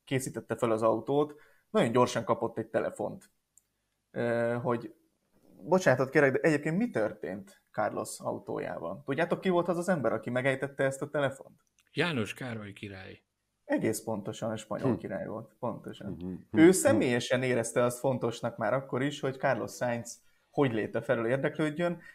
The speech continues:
Speaker 1: és, ö, garanciákat kért ettől a csapattól arra, hogy mit tesznek annak érdekében, hogy többet ne forduljon elő az, hogy megáll alatta az autó. Mégis mit képzelnek magukról, hogy megáll az autó? És
Speaker 2: Ezt
Speaker 1: Carlos
Speaker 2: e-
Speaker 1: Sainz karri-, igen?
Speaker 2: Bocsánat, hogy szabadnnám, csak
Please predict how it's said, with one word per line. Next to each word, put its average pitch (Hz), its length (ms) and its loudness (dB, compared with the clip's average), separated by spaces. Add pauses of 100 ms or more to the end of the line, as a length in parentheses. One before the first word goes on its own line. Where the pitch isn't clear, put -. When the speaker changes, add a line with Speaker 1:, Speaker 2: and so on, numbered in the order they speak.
Speaker 1:
és, 151 440 0
ö, 160 360 6 (300)
garanciákat 113 760 2
kért 120 300 2
ettől 117 280 2
a 113 80 0
csapattól 117 580 2
arra, 156 580 0
hogy 151 320 -4
mit 202 220 -2
tesznek 113 380 0
annak 117 300 2
érdekében, 135 580 0
hogy 139 140 0
többet 165 360 0
ne 311 120 -2
forduljon 110 500 -4
elő 120 200 -2
az, 123 180 0
hogy 113 120 -4
megáll 123 380 -4
alatta 110 360 -6
az 113 140 -6
autó. 113 340 -6
Mégis 127 260 -8
mit 196 140 -2
képzelnek 110 460 -10
magukról, 120 300 -6
hogy 120 120 -6
megáll 120 260 -2
az 117 80 -8
autó? 120 300 -4 (320)
És - 160 -8
Speaker 2:
Ezt 151 120 8
Speaker 1:
Carlos 202 180 4
Speaker 2:
e- 202 40 2
Speaker 1:
Sainz 175 220 2
karri-, 135 280 4 (840)
igen? 120 220 2
Speaker 2:
Bocsánat, 151 240 4
hogy 120 100 0
szabadnnám, 143 600 6 (260)
csak 165 240 -4